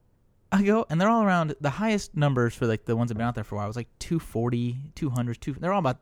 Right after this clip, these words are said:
around that area. All of a sudden, one had fifteen hundred hits. I'm like, "What the hell?" The picture of Luke and that chick who played Kim Possible at Disney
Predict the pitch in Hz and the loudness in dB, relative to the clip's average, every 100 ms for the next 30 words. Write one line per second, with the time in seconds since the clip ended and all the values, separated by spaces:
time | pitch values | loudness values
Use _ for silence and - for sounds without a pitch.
0 | - 120 113 107 85 78 - _ _ _ | -8 -4 -2 -4 -6 -10 -12 _ _ _
1 | - _ _ _ - 220 269 185 185 254 | -20 _ _ _ -8 -2 0 0 0 0
2 | 180 - 247 - - 226 226 180 - 208 | 0 2 0 0 0 4 6 6 8 8
3 | 185 160 - 190 - - _ _ _ _ | 8 4 4 2 2 -16 _ _ _ _
4 | _ _ _ _ _ _ _ - 165 123 | _ _ _ _ _ _ _ -6 -6 -2
5 | 135 294 381 330 381 262 - _ - - | -2 2 2 2 0 0 -2 _ -20 -14
6 | 208 220 202 - 131 120 123 139 - _ | -4 -2 0 0 2 4 2 2 -8 _
7 | _ - 127 117 - - - 143 - 123 | _ -6 -4 -4 -8 -14 -4 -2 -2 -4
8 | - 120 120 120 117 113 107 104 98 92 | 0 0 0 -4 -2 -2 -2 -4 -4 -6
9 | 107 104 98 | -4 -4 -4